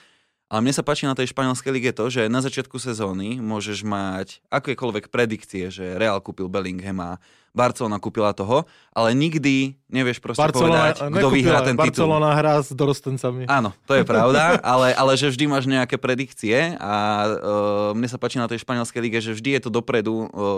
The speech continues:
Speaker 1: na začiatku sezóny. Ťažko povedať, že kto vyhrá ten titul, lebo napríklad ja by som si pri tom zložení týmu, čo tento rok Barcelona mala, hej, nový tréner, všetko odznova začínajú,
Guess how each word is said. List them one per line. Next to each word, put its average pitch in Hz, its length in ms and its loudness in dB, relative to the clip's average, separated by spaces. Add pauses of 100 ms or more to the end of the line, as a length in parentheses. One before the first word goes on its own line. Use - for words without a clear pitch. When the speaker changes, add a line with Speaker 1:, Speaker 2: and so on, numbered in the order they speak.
Speaker 1:
na 107 120 -4
začiatku 107 320 -12
sezóny. 110 480 -4 (440)
Ťažko 147 360 2 (260)
povedať, 113 380 0
že 107 80 -6
kto 113 100 0
vyhrá 120 260 0
ten 117 160 -4
titul, 113 280 -4
lebo 117 100 -2
napríklad 127 440 -2
ja 123 100 4
by 117 80 -2
som 120 180 -4
si 107 460 -4 (500)
pri 120 160 -2
tom 127 100 -2
zložení 123 400 0
týmu, 113 280 -2
čo 113 220 -2
tento 104 260 -4
rok 101 140 -2
Barcelona 101 460 -4
mala, 104 420 -2
hej, 90 400 -8
nový 117 300 -2
tréner, 107 380 -4
všetko 90 580 -8
odznova 110 400 -2
začínajú, 95 720 -4